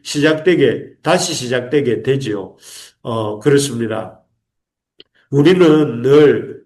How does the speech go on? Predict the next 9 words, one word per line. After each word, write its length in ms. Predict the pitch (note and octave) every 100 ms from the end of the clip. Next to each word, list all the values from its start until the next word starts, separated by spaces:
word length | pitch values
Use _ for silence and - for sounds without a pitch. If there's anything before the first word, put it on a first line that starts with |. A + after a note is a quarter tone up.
| -
우리의 460 | D3 C#3+ F#3 F#3+
사명이 500 | - D3 C#3+ F3+ F#3+
무엇인지, 840 | F3+ B2+ A#2 B2 C#3+ C3+ A2+ G2+ - _ -
또 160 | C#3+
그 100 | D#3
사명을 500 | F3 D3+ D3+ E3+ E3
지금 280 | D#3+ E3+ E3
잘 220 | D3 D3
감당하고 800 | A#2+ B2 C3+ E3 F3+ D#3+ C#3+ -